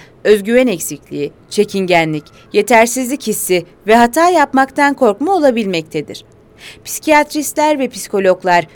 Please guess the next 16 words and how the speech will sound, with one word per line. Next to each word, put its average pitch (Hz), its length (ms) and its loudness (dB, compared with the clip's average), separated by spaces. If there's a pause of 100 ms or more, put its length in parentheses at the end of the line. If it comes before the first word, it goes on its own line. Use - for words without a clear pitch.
(120)
yüksek 339 400 -4
düzeyde 254 400 0
sosyal 240 440 0
fobisi 220 420 -4
olan 190 360 0
bireylerin 151 600 -4 (200)
nazik 302 420 2
hareketler 311 560 0
sayesinde 175 800 0 (160)
sosyal 311 420 2
anksiyetelerine 262 920 0
pozitif 247 600 -6
bir 240 80 -4
etki 220 340 2
olabileceğini 185 720 0
önermektedir. 156 880 -4